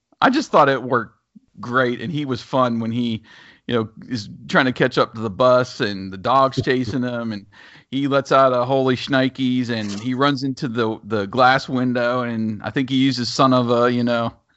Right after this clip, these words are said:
<laughs> So, uh, just young Tommy, I thought, was a fun character to include, uh, at the beginning of the movie. Um,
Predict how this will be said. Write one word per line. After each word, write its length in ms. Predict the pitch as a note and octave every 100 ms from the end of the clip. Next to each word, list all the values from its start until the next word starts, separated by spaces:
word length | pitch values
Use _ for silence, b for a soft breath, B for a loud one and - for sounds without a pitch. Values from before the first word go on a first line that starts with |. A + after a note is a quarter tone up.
| -
<laughs> 80 | C4 - D4 - - - _ - B C#4+
So, 580 | B - F3 E3 D#3 - - _ _
uh, 240 | E3 D#3+ - D3+ D3
just 220 | F#3+ -
young 280 | D#3+ E3+ E3
Tommy, 360 | F3 C3+ B2
I 100 | A#2+
thought, 260 | A#2 A#2+ G#2
was 180 | A2 A2
a 60 |
fun 260 | G#2+ A#2+ A2
character 640 | A2+ A2 G#2 G#2+ G2 F#2+ _ _ _ _
to 200 | - A#2 - G#2+
include, 560 | G#2 - A#2 G#2+ G#2 G2+ - -
uh, 180 | G#2 G2+
at 160 | G#2
the 60 | G#2
beginning 340 | G#2 A2 G#2+
of 60 | G2
the 60 | G2+
movie. 440 | G2+ G2+ G2 G2 _ _ _ _ _ _ -
Um, 640 | - A#2+ A#2+ A#2+ A#2 A2